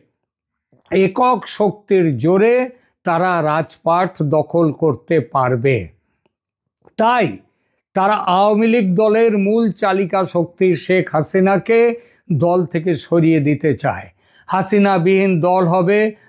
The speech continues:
মাঝদারিয়ায় মাঝি ছাড়া নৌকো, তারা ছিটকে যাবে লড়াইয়ের ময়দান থেকে।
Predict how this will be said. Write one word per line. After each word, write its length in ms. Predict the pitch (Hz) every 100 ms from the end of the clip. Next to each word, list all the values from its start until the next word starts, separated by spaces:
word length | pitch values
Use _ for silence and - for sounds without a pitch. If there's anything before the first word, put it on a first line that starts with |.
| _
মাঝদারিয়ায় 1000 | 160 165 175 143 175 175 180 190 202 214 208 _ _ -
মাঝি 460 | 151 156 175 190 190
ছাড়া 640 | - 170 180 196 226 247 - -
নৌকো, 680 | 156 160 131 - 127 104 - _ _
তারা 240 | 202 196 202
ছিটকে 520 | - 214 214 - 214
যাবে 480 | 185 196 196 220 233 - _ -
লড়াইয়ের 640 | 165 165 175 170 165 160 147
ময়দান 540 | 139 143 135 147 131
থেকে। 420 | 139 131 113 107